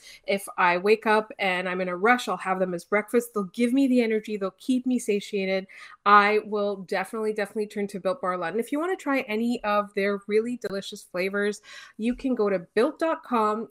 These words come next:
and enter locked fifteen to get fifteen percent off your order. That is built dot com,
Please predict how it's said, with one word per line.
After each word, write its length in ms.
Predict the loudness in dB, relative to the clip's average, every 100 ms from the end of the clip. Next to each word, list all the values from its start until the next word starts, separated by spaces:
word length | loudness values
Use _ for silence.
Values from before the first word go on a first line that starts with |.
| -6
and 140 | -6 -4
enter 360 | -6 -4 -8 -6
locked 420 | 0 0 -2 -6
fifteen 560 | -6 -4 -2 -2 -4
to 100 | -6
get 200 | -4 -4
fifteen 360 | -4 -8 -6 -6
percent 320 | -6 -6 -6 -4
off 240 | -6 -4 -6
your 140 | -8
order. 420 | -2 0 0 -2 -8 -20 -6
That 140 | -2 0
is 180 | -2
built 300 | 0 0 2
dot 180 | -2 -2 -4
com, 420 | -2 0 2 0